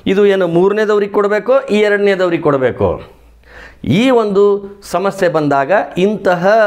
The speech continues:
ಒಂದು ಬ್ಯಾಲೆಟ್ ಪೇಪರನ್ನು ನಾವು ಏನಂತ ಮಾಡ್ತೀವಿ ಅಂದ್ರೆ ರಿಜೆಕ್ಟೆಡ್ ಮಾಡ್ತೀವಿ, ಅಥವಾ ಈ ಒಂದು ರೀತಿಯ ಮಾರ್ಕನ್ನು ಇನ್ವ್ಯಾಲಿಡ್ ಅಂತ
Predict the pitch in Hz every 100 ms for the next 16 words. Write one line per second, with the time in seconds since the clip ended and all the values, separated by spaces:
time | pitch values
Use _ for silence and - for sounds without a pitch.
0 | 190 151 156 147 156 131 139 147 143 139
1 | 135 123 143 269 170 131 143 202 185 151
2 | 143 135 135 127 123 147 240 - - 113
3 | 123 143 175 180 151 131 123 123 117 123
4 | 123 139 120 123 123 120 127 180 226 202
5 | 170 160 151 147 147 143 127 123 131 117
6 | 113 131 220 - - 247 233 214 190 165
7 | 160 131 131 131